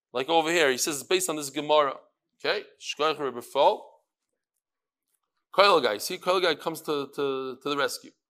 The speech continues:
Hanicha Nidava the Karbanis.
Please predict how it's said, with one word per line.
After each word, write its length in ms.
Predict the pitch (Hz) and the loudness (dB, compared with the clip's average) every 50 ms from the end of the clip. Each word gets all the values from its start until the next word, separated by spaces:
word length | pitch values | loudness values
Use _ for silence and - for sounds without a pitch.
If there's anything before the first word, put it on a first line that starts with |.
| _ _ _ _ _ _ _ _ _ _ _ _ _ _ _ _ _ _ _ _ _ _ _ _ _ _ _ _ _ _ _ _ _ _ _ _ _ _ _ _ _ _ _ _ _ _ _ _ _ _ _ _ _ _ _ _ _ _ _ _ _ _ _ _ _ _ _ _ _ _ _ _ _ _ _ _ _ _ _ - - - | _ _ _ _ _ _ _ _ _ _ _ _ _ _ _ _ _ _ _ _ _ _ _ _ _ _ _ _ _ _ _ _ _ _ _ _ _ _ _ _ _ _ _ _ _ _ _ _ _ _ _ _ _ _ _ _ _ _ _ _ _ _ _ _ _ _ _ _ _ _ _ _ _ _ _ _ _ _ _ -20 -10 -4
Hanicha 1200 | 147 151 165 190 220 262 240 - 220 202 196 185 185 185 180 180 180 180 180 180 185 185 180 180 180 175 | -2 0 0 0 0 -2 0 2 4 6 6 6 6 6 6 6 4 4 4 2 2 2 2 0 0 -4
Nidava 320 | 180 151 156 190 185 185 | -4 0 0 0 0 0
the 60 | 180 | -4
Karbanis. 760 | 175 185 175 156 143 156 143 117 - - - - - - - | 0 0 0 4 4 2 2 2 -2 -10 -12 -10 -12 -12 -16